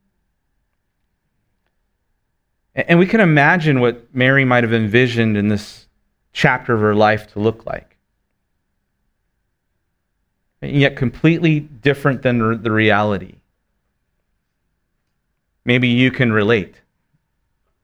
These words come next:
Plans that you had. Things that you envisioned. What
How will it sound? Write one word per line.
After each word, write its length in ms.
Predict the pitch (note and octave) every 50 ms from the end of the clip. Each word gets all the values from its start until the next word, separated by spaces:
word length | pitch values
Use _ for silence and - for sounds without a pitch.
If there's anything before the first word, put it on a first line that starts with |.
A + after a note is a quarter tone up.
| _ _ _ _ _ _ _ _ _ _ _ _ _ _ _ _ _ _ _ _ _ _ _ _ _ _ -
Plans 480 | - C3+ C3 C3+ C3+ B2+ B2+ B2 -
that 220 | - A#2 G2+ G#2 A2+
you 160 | A#2 A#2+ A#2
had. 320 | A2 F#2 D#2+ C#2+ A1+ - - _ _ _ _ _ _ _ _ _ _ _ _ _ _ _ _ _ _ _ _ _ _ _ _ _ _ _ _ _ _ _
Things 380 | _ - C3+ C3 C3+ C3+ A#2+ A#2+
that 220 | B2 A2+ G#2+ F2+
you 200 | A#2 A#2+ A#2+ B2
envisioned. 640 | A#2 G#2+ F#2+ G2 A2+ A2 G#2+ G2 F2+ E2 D2 D2 - _ _ _ _ _ _ _ _ _ _ _ _ _ _ _ _ _ _ _ _ _ _ _ _ _ _ _ _ _ _ _ _
What 480 | G2+ G2+ A#2+ B2+ C3+ - - - _